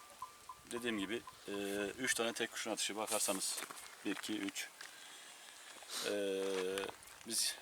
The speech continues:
gerekli işlemleri tamamladık. Eğer sizde bir oynaklık olursa dipçik ayar puluyla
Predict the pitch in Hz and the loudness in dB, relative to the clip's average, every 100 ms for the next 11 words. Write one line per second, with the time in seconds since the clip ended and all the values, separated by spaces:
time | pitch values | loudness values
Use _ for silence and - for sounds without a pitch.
0 | - 110 117 110 110 - 101 95 90 113 | -6 2 4 4 4 4 4 2 4 8
1 | 123 123 120 120 - - - - - - | 10 10 10 8 2 -8 -18 -18 -18 -20
2 | - - - - - - - - 120 117 | -18 -18 -18 -20 -20 -18 -16 2 8 8
3 | - 117 117 113 107 - 107 107 - - | 6 4 4 4 0 2 2 4 2 0
4 | 120 98 - 117 - - - - - - | 0 2 2 0 -2 -16 -16 -16 -14 -8
5 | 113 113 107 104 - 92 92 | -4 2 8 8 6 0 0